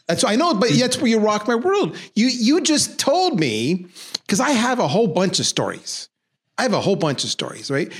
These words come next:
Speaker 1: And you're right, it's one to many, 'cause I'm talking to the whole audience. But if I was talking to you, Bruce, the story would be very different. And 'cause it's one to one. But what you rocked my world on was you just said, "Daryl, you, it's in your own freaking best interest to do that listening, that story listening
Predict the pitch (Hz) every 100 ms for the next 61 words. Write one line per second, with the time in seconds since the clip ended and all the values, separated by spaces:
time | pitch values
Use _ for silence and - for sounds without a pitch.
0 | 180 208 196 247 240 160 190 214 208 226
1 | 127 - 170 170 175 160 160 143 135 147
2 | 165 214 123 107 143 131 262 - 156 135
3 | 110 131 269 - 101 - 135 - 139 107
4 | 104 92 214 214 - - _ _ - -
5 | - _ 165 151 151 143 - _ - 143
6 | 135 123 113 95 90 185 156 - _ -
7 | _ _ _ _ - 156 202 196 160 175
8 | 160 151 247 403 202 135 143 180 175 160
9 | 160 131 233 226 113 135 151 - - 180
10 | 240 285 196 190 185 185 147 131 120 214
11 | - 135 - 123 131 123 120 104 98 -
12 | _ _ _ _ _ 113 127 - 90 92
13 | 98 - 147 143 98 87 - 87 135